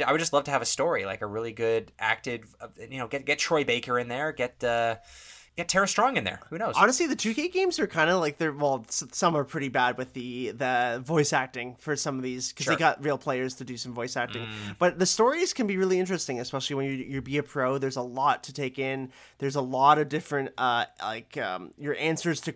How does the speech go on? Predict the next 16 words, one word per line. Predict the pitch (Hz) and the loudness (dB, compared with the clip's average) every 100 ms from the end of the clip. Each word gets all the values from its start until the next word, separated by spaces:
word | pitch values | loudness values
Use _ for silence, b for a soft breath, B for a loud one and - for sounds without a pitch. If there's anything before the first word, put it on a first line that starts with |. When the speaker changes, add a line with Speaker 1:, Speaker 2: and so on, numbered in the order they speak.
| - | -10
Speaker 2:
to | - 143 117 _ | -6 -6 -8 _
press | - 151 - | -4 -2 0
questions | 170 156 - 156 147 | 0 0 0 -4 -4
really | 139 147 | -4 -4
affect | 147 147 131 - - B B B | -4 -2 -4 -4 -18 B B B
how | - 147 147 151 | 6 10 10 8
your | 143 | 4
team | 143 165 151 147 | 0 0 0 0
perceives | - 139 151 151 139 | -2 -4 -2 -2 -2
you | 147 | 0
and | 139 | 2
all | 139 | 0
this | 139 | 0
Speaker 1:
Yeah. | 110 | 0
Speaker 2:
kinda | 147 | 0
stuff. | 143 147 | 2 0